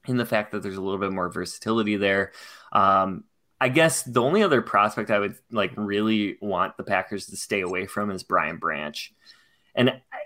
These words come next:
that's not to say he's not gonna turn out to be a really good pro, but, like, he's a little bit more of a slot corner than he is a true safety. And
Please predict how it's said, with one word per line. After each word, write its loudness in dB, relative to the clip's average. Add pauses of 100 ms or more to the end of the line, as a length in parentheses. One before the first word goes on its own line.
(160)
that's 4
not 2
to 0
say 4
he's -2
not 0
gonna -4
turn -6
out -4
to -16
be 0
a 0
really -2
good -8
pro, 2
but, 0
like, -2 (380)
he's 2
a 6
little 2
bit 0
more 2
of 0
a -2
slot 2
corner 0
than -4
he -2
is -2
a -6
true -8
safety. -4
And -4